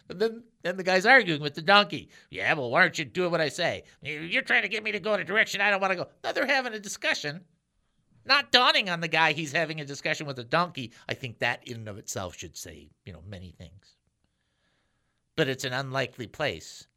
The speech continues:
And God brings about your deliverance, your help from unlikely places. And I'm gonna say this,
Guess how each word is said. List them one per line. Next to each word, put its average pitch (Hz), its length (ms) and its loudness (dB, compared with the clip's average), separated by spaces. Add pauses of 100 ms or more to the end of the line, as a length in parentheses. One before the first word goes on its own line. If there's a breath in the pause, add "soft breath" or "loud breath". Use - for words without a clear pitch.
And 123 240 -10
God 143 400 2
brings 139 340 -6
about 127 360 0
your 123 220 -4
deliverance, 131 480 -6
your 147 80 -4
help 135 180 -2
from 135 160 -10 (140)
unlikely 135 800 -6
places. 127 460 -10
And 120 100 -8
I'm 135 80 -6
gonna 156 140 -4
say 214 240 -2
this, 143 180 -6